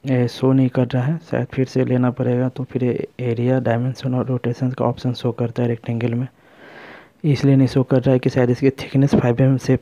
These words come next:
अ, सेट की हुई है। तो थिकनेस को पहले जब हम ज़ीरो ज़ीरो कर लेंगे, तो फिर ये नॉर्मल रेक्टेंगल स-, स्क्रीन के ऊपर शो करेगा। उसके बाद में सेकंड कमांड एरिया, डायमेंशंस और रोटेशंस का आता है रेक्टेंगल में, जो आपको शो करेगा। देखिए,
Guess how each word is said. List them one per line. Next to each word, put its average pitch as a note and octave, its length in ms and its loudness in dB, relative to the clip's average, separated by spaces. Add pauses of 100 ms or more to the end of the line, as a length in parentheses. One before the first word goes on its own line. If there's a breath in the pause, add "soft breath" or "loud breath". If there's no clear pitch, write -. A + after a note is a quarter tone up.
(420)
अ, A#2+ 140 -2
सेट B2 280 0
की B2+ 140 0
हुई A2+ 140 0
है। A#2 180 -4 (380 loud breath)
तो - 140 -18
थिकनेस C#3 260 2
को C3 80 -2
पहले B2+ 220 4
जब B2+ 160 2
हम C3 140 4
ज़ीरो B2+ 160 4
ज़ीरो B2+ 180 2
कर B2+ 140 0
लेंगे, B2+ 240 4
तो B2 120 0
फिर B2+ 200 2
ये B2 260 2
नॉर्मल B2 300 2
रेक्टेंगल B2 360 2
स-, - 140 -8 (100)
स्क्रीन B2+ 280 0
के C3 60 -2
ऊपर B2 140 -2
शो B2+ 160 -2
करेगा। A#2+ 300 2
उसके B2 200 -2
बाद B2 80 0
में B2+ 100 0
सेकंड B2+ 320 0
कमांड B2 300 0
एरिया, B2 300 2
डायमेंशंस A#2+ 580 -2
और C3 120 2 (380 loud breath)
रोटेशंस B2 440 -2
का B2+ 140 2
आता B2+ 160 0
है B2 60 4
रेक्टेंगल B2 400 0
में, B2 80 2
जो A#2+ 140 0
आपको A#2 240 -2
शो A#2+ 180 -2
करेगा। A#2 480 -6 (680 soft breath)
देखिए, B2+ 380 -4